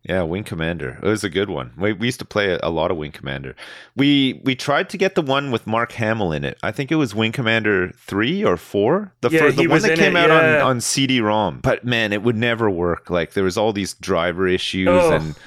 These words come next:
Speaker 1: sometimes
Speaker 2: had
Speaker 1: we'd
Speaker 2: to
Speaker 1: get it working, and it would just be really choppy and stuff.
Speaker 2: You remember
Speaker 1: and,
Speaker 2: you'd
Speaker 1: like
Speaker 2: have to have a different boot disc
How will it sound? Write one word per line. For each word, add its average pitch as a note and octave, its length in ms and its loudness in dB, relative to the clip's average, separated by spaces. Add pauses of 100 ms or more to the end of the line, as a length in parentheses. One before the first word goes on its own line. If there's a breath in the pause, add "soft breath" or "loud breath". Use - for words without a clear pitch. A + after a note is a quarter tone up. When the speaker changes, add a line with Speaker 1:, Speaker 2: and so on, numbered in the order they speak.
(120 loud breath)
Speaker 1:
sometimes D#3 520 2
Speaker 2:
had B2+ 100 2
Speaker 1:
we'd F3 60 4
Speaker 2:
to D#3+ 40 4
Speaker 1:
get C#3+ 160 4
it G#2+ 140 2
working, A2 640 0
and F#2 120 0
it D#2 80 0
would D#2+ 160 0
just F2 200 -4
be G2+ 120 0
really F#2 300 0
choppy F#2 720 -2
and E2+ 160 -4
stuff. G#3 140 -8
Speaker 2:
You B3+ 60 4
remember F#3+ 300 2
Speaker 1:
and, G3 80 -2
Speaker 2:
you'd G3+ 100 0
Speaker 1:
like - 80 -2
Speaker 2:
have G3+ 160 0
to F3 80 -6
have F3+ 180 0
a E3 60 2
different E3 600 -8
boot E3 260 -2
disc - 440 -6